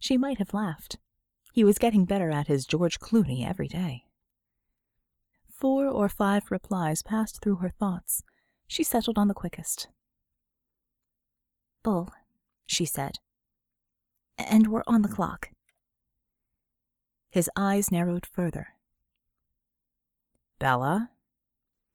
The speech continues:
"Nose and authorized. Brought in me and Sylvie on it." She fidgeted. "Jeannie, I really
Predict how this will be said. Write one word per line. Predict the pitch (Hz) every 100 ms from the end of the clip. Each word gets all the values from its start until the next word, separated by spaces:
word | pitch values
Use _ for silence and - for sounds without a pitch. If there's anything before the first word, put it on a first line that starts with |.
| _ _ -
"Nose | 196 196 233 -
and | 202 -
authorized. | 170 - 170 - - - - _ _ _ _ -
Brought | 214 233
in | 220
me | 220
and | 214 -
Sylvie | 190 175 165
on | 180
it." | 180 - - _ _ _ _ _ _
She | - 175
fidgeted. | - 151 - - 165 - _ _ _ _ _ _ _ _ _ _ _ _ _ -
"Jeannie, | 240 220 233 -
I | 240
really | 240 285 262